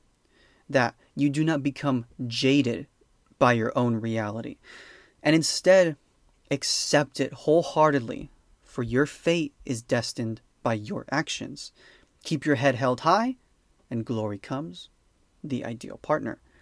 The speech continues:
If your head hangs low, you may become an incel, and or your worst fears of loneliness are set in stone,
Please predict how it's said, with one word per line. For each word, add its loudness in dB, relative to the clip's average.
If -6
your -4
head -2
hangs -6
low, 4
you -2
may 0
become -10
an -8
incel, -4
and 0
or 4
your 2
worst -2
fears -6
of -10
loneliness -2
are -8
set -8
in -10
stone, -2